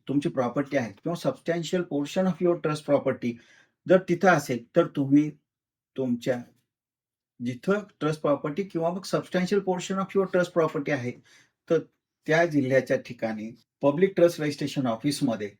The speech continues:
डेप्युटी or assistant charity कमिशनरच्या ऑफिसमध्ये तुम्ही तुमच्या नोंदणीचा जो प्रस्ताव आहे तो तुम-, तुम्हाला दाखल करावा लागेल. आणि हे करताना याच्यासोबत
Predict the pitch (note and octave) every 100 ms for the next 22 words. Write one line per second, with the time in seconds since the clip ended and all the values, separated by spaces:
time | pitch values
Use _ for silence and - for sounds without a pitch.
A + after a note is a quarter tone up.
0 | _ _ _ _ _ _ _ - B2 B2
1 | D#3+ G3 F#3 D#3 E3 D3+ D3 - C#3+ C3+
2 | C3+ - B2 - - B2 A#2 - - A2+
3 | A2+ A2 A#2+ C3 G#2+ - A#2 C3 B2+ A#2
4 | A2+ B2+ D3+ D#3 C3 B2+ A#2 - - G#2+
5 | A2 - - G#2+ A2 - - - A2+ A2
6 | B2 - A2+ A2+ A#2 G#2 G2+ F#2+ F#2+ G2
7 | - _ - - C#3+ F#3 - _ - C3+
8 | F#3 F#3+ E3+ - E3 C#3+ C#3+ C#3+ C3 F#3+
9 | F3+ E3+ C#3 D#3 D3 _